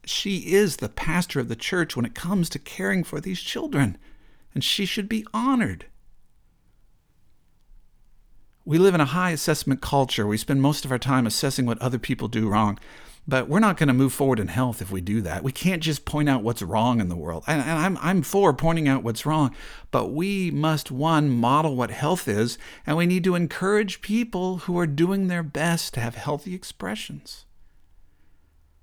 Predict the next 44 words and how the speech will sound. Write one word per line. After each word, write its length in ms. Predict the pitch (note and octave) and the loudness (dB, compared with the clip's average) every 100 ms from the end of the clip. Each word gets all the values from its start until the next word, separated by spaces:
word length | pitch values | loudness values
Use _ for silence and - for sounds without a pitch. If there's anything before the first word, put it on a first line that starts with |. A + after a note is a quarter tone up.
| _ _ _ _ _ _ _ | _ _ _ _ _ _ _
And 140 | - G#2+ | -4 0
there 120 | F3+ | 0
are 20 | |
pastors 500 | F3+ E3 F3 - C3 | 2 2 2 2 0
right 200 | C3+ C3+ | 2 2
now 100 | C3+ | 2
who 120 | A#2+ | 0
started 400 | B2 - D3 D#3 | -2 -2 -2 -2
churches, 340 | - D#3 C3+ G#2+ | 0 -2 0 -4
they're 100 | G#2+ | -4
church 380 | - E3+ E3 - | -2 -4 -4 -2
planters, 520 | A#2 G#2 F#2+ F2+ - - - - - | -2 0 -2 -4 -8 -18 -20 -20 -2
and 80 | C3+ | 0
their 80 | B2+ | 2
church 320 | E3+ E3 - | 2 0 0
didn't 300 | D3+ F3 D#3 | 2 2 2
grow, 560 | D#3 E3+ D#3 G#2+ C#3+ - - | 2 4 2 0 -6 -16 -4
and 100 | A#2+ | 0
there's 140 | A#2 | 2
not 220 | C#3 F3 F#3 | 2 2 0
that 100 | F3+ | 0
many 160 | E3+ | -2
people 380 | D#3 F3+ F3+ D3+ | -2 -6 -4 0
there, 260 | B2+ G#2+ F2+ | 2 2 2
and 100 | G2 | 0
they 60 | |
don't 220 | B2 E3+ | 0 2
have 160 | F3+ F3 | 2 2
their 160 | F3 E3+ | 0 0
own 160 | E3+ | 2
building, 380 | D#3+ F3 D#3 C3+ | 2 2 2 2
and 80 | A#2+ | 2
the 60 | |
rent 300 | A2+ D3+ F3+ | 2 0 -2
is 100 | C#3 | -6
too 260 | - E3+ E3 | -4 -4 -2
high, 420 | C#3+ F3 E3 D#3 - - - - | -2 -2 0 -2 -8 -20 -12 -8
and 160 | A#2+ | -6
people 320 | - F#3 F#3+ | -4 -4 0
are 120 | F#3 C#3 | 0 2
leaving 440 | B2+ F3 F3 E3+ | 2 0 2 2
in 140 | D3+ | 2
droves 480 | A#2+ D3+ F3 D#3+ B2+ | 2 2 2 2 0
dur-, 260 | C#3 C3 | 0 0